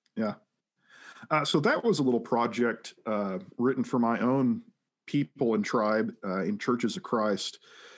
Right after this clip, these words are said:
that we, um, edited a collection of essays on why, you know, it's always easy to, to know your own people well enough to find their faults. Like, no one can tell you what's wrong with a Baptist better than a Baptist can.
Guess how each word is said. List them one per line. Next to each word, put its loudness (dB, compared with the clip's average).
that -2
we, 2
um, 0
edited 2
a 2
collection 0
of 0
essays 0
on 2
why, 2
you 6
know, 6
it's 2
always 4
easy 4
to, 2
to -2
know 6
your 4
own 4
people 0
well 4
enough 0
to -2
find 0
their 0
faults. -2
Like, 0
no 4
one 4
can -2
tell 2
you 4
what's 0
wrong 2
with 0
a -2
Baptist -2
better 2
than -2
a -4
Baptist -4
can. -6